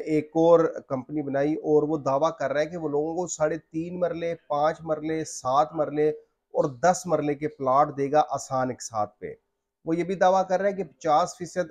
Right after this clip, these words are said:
अगर आप अमाउंट देते हैं तो आपको फौरी तौर पर कब्जा दिया जाएगा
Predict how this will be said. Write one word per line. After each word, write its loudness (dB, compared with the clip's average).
अगर 0
आप 6
अमाउंट 2
देते -4
हैं -2
तो -2
आपको -2
फौरी -4
तौर -6
पर -8
कब्जा -2
दिया -4
जाएगा 0